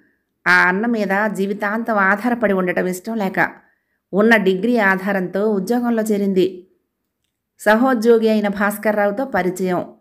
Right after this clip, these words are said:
ఏణ్ణర్థంలో ఈ విధంగా మలుపు తిరిగి రూపుదాలుస్తుందని సుగుణ ముందుగా ఎన్నడూ అనుకోలేదు. తీరా చేసి రూపుదాల్చాక ఏం చెయ్యాలో తోచని అయోమయంలో పడింది సుగుణ.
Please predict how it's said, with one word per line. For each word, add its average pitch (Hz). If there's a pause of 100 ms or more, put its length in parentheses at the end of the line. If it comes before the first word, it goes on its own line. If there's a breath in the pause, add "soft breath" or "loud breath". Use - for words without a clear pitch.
(480)
ఏణ్ణర్థంలో 202
ఈ 190
విధంగా 202
మలుపు 202
తిరిగి 220
రూపుదాలుస్తుందని 190 (460)
సుగుణ 202
ముందుగా 196
ఎన్నడూ 185
అనుకోలేదు. 233 (640)
తీరా 233
చేసి 208
రూపుదాల్చాక 220 (500 soft breath)
ఏం 196
చెయ్యాలో 196
తోచని 180
అయోమయంలో 220
పడింది 185
సుగుణ. 185